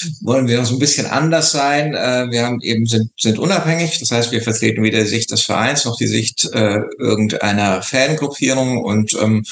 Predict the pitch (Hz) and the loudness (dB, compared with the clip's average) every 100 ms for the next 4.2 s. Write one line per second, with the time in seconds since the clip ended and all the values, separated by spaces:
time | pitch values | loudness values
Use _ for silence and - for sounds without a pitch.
0 | - - - - - - 98 - - 113 | -6 -6 -4 -4 -4 -4 -2 0 0 -2
1 | 107 120 - 117 - 107 - - 107 107 | 0 0 0 0 0 0 0 2 2 2
2 | 104 - 101 - - - - - 117 113 | 0 -2 -2 -2 -6 -4 -4 0 0 2
3 | 107 107 - 101 92 165 185 147 - 135 | 0 0 -2 0 0 2 0 -2 0 0
4 | 135 | 2